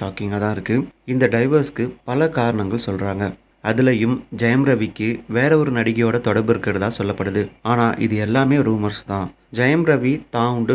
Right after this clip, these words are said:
தான் வேலை உண்டு அப்படின்னு தான் இருப்பாரு. அது மட்டும் இல்லாம ஆர்த்தியை ஆசை ஆசையா லவ் பண்ணி திருமணம் செஞ்சுக்கிட்டாரு. அப்படி ஆசை ஆசையா காதலிச்சு கல்யாணம் பண்ண ஒருத்தவங்கள பிரியிறாங்கன்னா கண்டிப்பா ஒரு ஸ்ட்ராங்கான ரீசன் இருக்கும். இந்த ஜோடியோட பிரிவுக்கு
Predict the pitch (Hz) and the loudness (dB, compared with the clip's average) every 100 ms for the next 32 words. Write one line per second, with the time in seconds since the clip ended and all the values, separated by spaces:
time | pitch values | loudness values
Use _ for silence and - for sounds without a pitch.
0 | 135 - 110 104 117 120 107 110 104 98 | 2 0 -2 0 0 0 0 -2 -2 -4
1 | 95 110 98 104 98 101 120 - _ 117 | -2 -2 -4 -4 0 0 -2 -6 _ -2
2 | 127 156 147 143 131 117 127 143 - 120 | 2 2 4 4 4 4 2 0 0 2
3 | 139 139 120 117 - 104 127 143 151 127 | 2 2 0 0 0 0 0 2 2 2
4 | 127 123 110 113 107 104 131 113 117 110 | 0 0 0 -2 -2 0 0 0 0 0
5 | 110 98 98 104 101 107 - _ 107 104 | -2 -8 -4 -2 0 -2 -6 _ -2 2
6 | 113 - 113 147 151 147 139 135 131 117 | 0 0 0 0 2 2 2 0 2 0
7 | 120 117 117 117 104 110 120 117 113 104 | 2 0 -2 -2 0 0 -2 0 -2 -2
8 | 101 - 101 98 104 131 - 127 123 127 | -4 -4 -4 -2 0 0 0 -6 -4 -2
9 | 120 107 110 127 - - 135 156 160 135 | -2 0 0 -2 -4 -2 2 2 4 2
10 | - 117 117 - 110 107 113 107 101 107 | 2 0 0 2 2 2 0 0 -2 -2
11 | 101 - 107 104 104 _ 131 143 131 131 | -2 -4 -6 -6 -10 _ 0 2 4 8
12 | 180 196 185 160 - 135 135 131 | 8 8 6 6 6 4 4 4